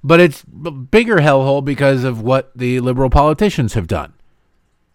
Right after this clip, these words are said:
You used to be able to walk through New York City and you'd just be overwhelmed every once in a while with the smell of fresh urine on baking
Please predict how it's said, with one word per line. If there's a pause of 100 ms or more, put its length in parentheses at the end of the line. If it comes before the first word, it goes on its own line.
(680)
You
used
to
be
able
to
walk
through
New
York
City
and
you'd
just
be
overwhelmed
every
once
in
a
while
with
the
smell
of
fresh
urine
on
baking